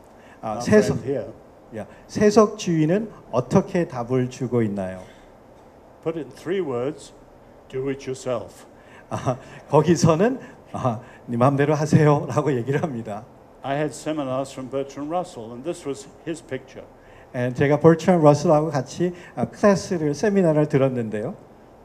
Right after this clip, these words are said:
Speaker 2: We are like the Greek giant Atlas who carried his own world on his own shoulders.
Speaker 1: <laughs> 어, 정말 우리는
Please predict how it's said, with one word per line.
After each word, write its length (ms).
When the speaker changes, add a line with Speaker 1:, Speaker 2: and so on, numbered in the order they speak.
Speaker 2:
We 100
are 120
like 280
the 100
Greek 400
giant 560
Atlas 560
who 140
carried 500
his 200
own 360
world 500
on 100
his 220
own 300
shoulders. 680
Speaker 1:
<laughs> 800
어, 320
정말 340
우리는 520